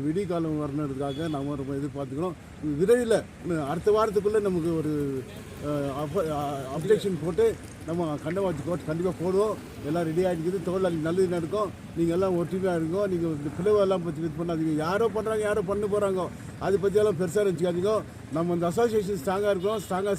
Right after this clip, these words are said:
செய்றோம், உங்களுக்கு செய்து காட்டியிருக்கிறோம். இது செய்யறதுக்கும் நாங்க முயற்சி பண்ணி எல்லாம் பண்ணி இன்னும் பண்ணுகிறோம். யாரோ ஒருத்தருக்கு ஏதோ பண்ணிட்டாங்கிறதுக்காக அது ஒருத்தருக்கு பண்ணாதீங்க. இன்னைக்கு டெல்லிக்கு போறோம், அது போறோம், இது போறோம்னு சொன்னாங்க. ஆனா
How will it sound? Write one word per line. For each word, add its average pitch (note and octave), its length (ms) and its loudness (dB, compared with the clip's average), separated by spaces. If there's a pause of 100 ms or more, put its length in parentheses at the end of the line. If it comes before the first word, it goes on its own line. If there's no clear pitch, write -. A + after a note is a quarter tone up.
செய்றோம், G#3 300 2 (260)
உங்களுக்கு E3+ 300 0
செய்து G#3+ 200 2 (100)
காட்டியிருக்கிறோம். G#3 560 2 (200)
இது D3+ 200 0
செய்யறதுக்கும் A3+ 500 2
நாங்க G3+ 220 2
முயற்சி F#3+ 300 2
பண்ணி F#3 220 0
எல்லாம் F3+ 180 0
பண்ணி F3 220 0
இன்னும் F3 320 0
பண்ணுகிறோம். F3 460 -2 (400)
யாரோ A#3+ 240 4 (120)
ஒருத்தருக்கு G#3 600 4
ஏதோ G3+ 100 6 (100)
பண்ணிட்டாங்கிறதுக்காக F#3 680 0
அது E3+ 120 0
ஒருத்தருக்கு D#3 320 -4
பண்ணாதீங்க. E3 380 0 (480)
இன்னைக்கு F#3 240 2 (100)
டெல்லிக்கு G3 340 2
போறோம், G3+ 240 2
அது G3 100 -2 (100)
போறோம், G3 200 2
இது F#3 140 -2
போறோம்னு F3 260 -2
சொன்னாங்க. F#3+ 320 0 (520)
ஆனா G3+ 180 2